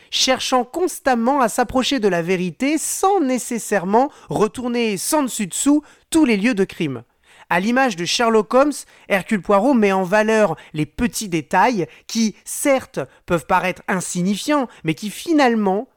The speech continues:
constituent des éléments indispensables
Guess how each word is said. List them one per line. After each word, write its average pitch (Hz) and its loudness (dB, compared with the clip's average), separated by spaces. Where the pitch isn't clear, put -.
constituent 262 -2
des 180 -4
éléments 185 -2
indispensables 196 -2